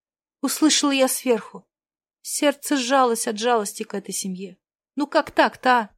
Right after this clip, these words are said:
Что за несправедливость? "Накаркала про свою неудачу, вот и разбирайся теперь с последствиями", сказал Бек,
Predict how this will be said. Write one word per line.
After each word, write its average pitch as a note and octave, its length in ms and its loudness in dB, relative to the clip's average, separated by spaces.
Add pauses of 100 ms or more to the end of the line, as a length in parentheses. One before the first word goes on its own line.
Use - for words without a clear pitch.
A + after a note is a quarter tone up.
(160)
Что - 320 4
за C#4+ 100 2
несправедливость? C4+ 960 2 (880)
"Накаркала E3 880 -2
про C#3+ 140 -10
свою D3 400 -8
неудачу, D3+ 680 -4 (280)
вот G3 240 0
и A#3 40 6
разбирайся F#3 680 2
теперь - 420 -10
с - 100 -12
последствиями", D3 920 -6 (420)
сказал C4 540 0
Бек, D#4+ 440 -6